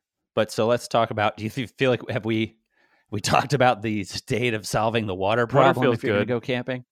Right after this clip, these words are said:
Speaker 2: Did we save any lives,
Speaker 1: I
Speaker 2: you
Speaker 1: mean,
Speaker 2: think?
Speaker 1: generally,
Speaker 2: Is that the goal? Should we
Speaker 1: in our world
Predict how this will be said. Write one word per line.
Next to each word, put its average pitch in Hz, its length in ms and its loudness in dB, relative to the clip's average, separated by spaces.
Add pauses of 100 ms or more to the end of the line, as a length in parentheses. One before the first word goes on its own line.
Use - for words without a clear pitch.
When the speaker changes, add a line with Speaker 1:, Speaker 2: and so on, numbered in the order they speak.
(140)
Speaker 2:
Did 123 120 -2
we 135 120 4
save 143 240 2
any 139 140 4
lives, 135 260 4
Speaker 1:
I - 20 -6
Speaker 2:
you 156 60 -4
Speaker 1:
mean, 165 80 2
Speaker 2:
think? 185 80 4
Speaker 1:
generally, 143 440 4
Speaker 2:
Is 113 100 0
that 117 140 0
the 127 60 -2
goal? 123 240 2
Should 104 140 -12
we 110 100 -2
Speaker 1:
in 147 140 -2
our 175 280 2
world 123 520 2